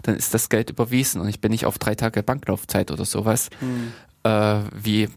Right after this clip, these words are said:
Speaker 1: im realen Leben.
Speaker 2: Genau. Also hier ist es ja durchaus so, dass die,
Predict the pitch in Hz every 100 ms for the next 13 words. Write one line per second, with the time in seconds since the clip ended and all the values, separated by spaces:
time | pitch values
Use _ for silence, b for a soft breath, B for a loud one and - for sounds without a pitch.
0 | - 110 107 113 - 117 101 104 120 98
1 | 104 - B - 131 135 151 147 139 143
2 | 160 139 147 139 135 - 131 127 123